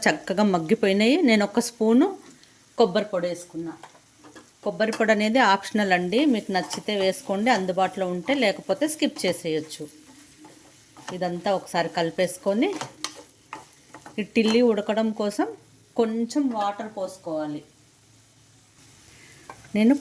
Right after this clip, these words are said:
కొన్ని వాటర్ పోస్తున్నా, చాలండి. ఒకసారి అంతా కలిపేసి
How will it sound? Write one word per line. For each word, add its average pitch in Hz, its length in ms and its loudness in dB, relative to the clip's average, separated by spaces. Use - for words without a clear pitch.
కొన్ని 214 340 6
వాటర్ 180 360 2
పోస్తున్నా, 156 440 -4
చాలండి. 185 520 0
ఒకసారి 170 380 0
అంతా 170 200 -2
కలిపేసి 180 520 2